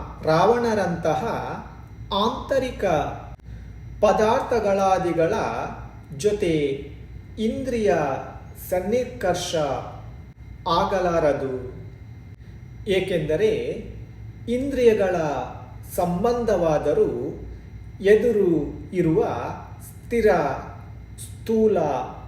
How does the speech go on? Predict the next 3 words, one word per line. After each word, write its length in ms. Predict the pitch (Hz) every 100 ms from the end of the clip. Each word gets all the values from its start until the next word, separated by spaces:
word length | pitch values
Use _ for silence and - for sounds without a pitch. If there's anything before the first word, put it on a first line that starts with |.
| - -
ಪದಾರ್ಥಗಳ 800 | 156 165 180 220 214 160 156 - 117 127 - - - - - - -
ಜೊತೆಯೇ 540 | 175 202 247 269 220 127 151 - - - -
ಆಗಬಲ್ಲದು. 760 | 175 190 165 156 147 139 127